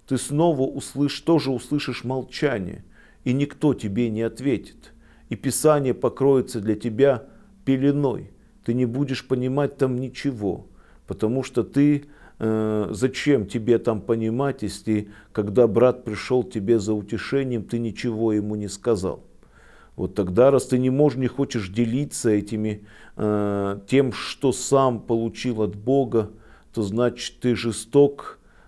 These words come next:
жаден, немилосерден, скуп, и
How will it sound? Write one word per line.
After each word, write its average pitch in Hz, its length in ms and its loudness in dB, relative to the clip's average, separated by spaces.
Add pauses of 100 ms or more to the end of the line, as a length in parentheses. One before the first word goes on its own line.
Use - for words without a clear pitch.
(120)
жаден, 98 800 2
немилосерден, 107 1040 2 (100)
скуп, - 640 -10 (540)
и 101 500 0